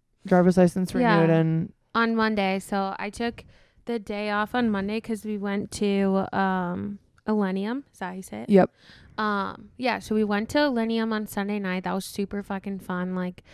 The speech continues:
Speaker 2: I was just, like, standing there in shock the whole time 'cause the lights and, like, the fire and all that stuff was so crazy.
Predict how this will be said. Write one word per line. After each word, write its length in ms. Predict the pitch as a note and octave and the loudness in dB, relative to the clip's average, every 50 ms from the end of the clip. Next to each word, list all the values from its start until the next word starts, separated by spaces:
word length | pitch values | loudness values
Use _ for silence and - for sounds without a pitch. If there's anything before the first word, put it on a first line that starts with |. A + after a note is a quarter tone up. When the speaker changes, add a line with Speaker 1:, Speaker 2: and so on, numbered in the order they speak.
| - - - _ _ - | -20 -20 -20 _ _ -6
Speaker 2:
I 120 | - G3+ | -4 -2
was 140 | G#3+ A#3 A3 | -2 -2 -2
just, 180 | B3+ C#4 B3+ - | -2 -2 -2 -2
like, 140 | C#4+ C4+ - | -4 -4 -6
standing 380 | - - G#3+ G#3 G3+ G3+ G#3 | -6 -4 -2 -2 -2 -2 -2
there 180 | G#3 G#3 G3+ G3 G3 | -2 -4 -4 -4 -4
in 180 | F#3+ F#3+ F#3+ - | -6 -8 -10 -10
shock 600 | - - - - G3+ F#3+ F3+ F3+ F3+ - - - | -10 -8 -4 -2 0 0 0 -2 -6 -10 -8 -6
the 140 | - G3 F#3+ | -4 -2 -2
whole 200 | G3 F#3+ F#3+ F#3+ | -2 -2 -4 -4
time 320 | - F#3 F3+ F3+ F#3 F#3+ | -6 -6 -6 -6 -6 -6
'cause 140 | F#3 - F#3 | -8 -8 -6
the 120 | - G3+ F#3+ | -6 -6 -6
lights 520 | F#3 F3+ F3+ F3 F3 F3+ F#3+ F#3 - - | -4 -6 -6 -6 -6 -6 -6 -8 -8 -8
and, 160 | G3+ F#3+ F#3+ | -6 -6 -4
like, 220 | F#3 F3+ F3 - _ _ - - - - - | -4 -6 -8 -10 _ _ -20 -20 -20 -14 -6
the 120 | - G#3+ A3 | -4 -2 -2
fire 800 | - - - - G3+ F#3+ F#3 F#3 F#3 F#3 F#3 F#3 F3+ F3+ F3+ F#3 | -4 -6 -6 -4 -2 -2 0 0 0 0 0 0 0 0 0 0
and 320 | F#3+ F#3+ F#3 F#3 F3+ F#3 - - | -2 -2 -2 -4 -6 -6 -6 -6
all 200 | - F#3+ F#3+ F#3 | -4 -4 -4 -4
that 280 | F3+ F#3 F3+ F3+ - - | -4 -6 -6 -8 -10 -8
stuff 260 | - G3 F#3+ F#3 - | -6 -6 -6 -4 -4
was 120 | G3 F3+ | -4 -4
so 260 | - - - F#3 F3+ | -4 -6 -6 -6 -6
crazy. 520 | F3+ - F#3+ F3+ F3+ F3+ F#3+ F#3 G3 G3+ | -6 -8 -10 -10 -10 -10 -10 -10 -10 -10